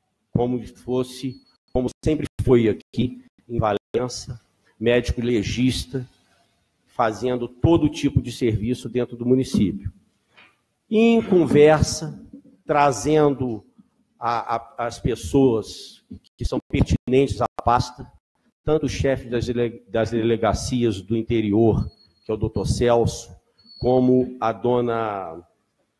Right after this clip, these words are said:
a delegada Sandra Maria Pinheiro Ornelas, diretora-geral do D G P T C, que é o,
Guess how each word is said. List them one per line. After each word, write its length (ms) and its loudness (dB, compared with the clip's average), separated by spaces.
a 100 -6
delegada 640 0
Sandra 440 4
Maria 400 2
Pinheiro 440 0
Ornelas, 760 0
diretora-geral 1400 -2
do 160 -6
D 320 2
G 320 0
P 340 0
T 300 -4
C, 420 -2
que 160 -4
é 80 2
o, 220 0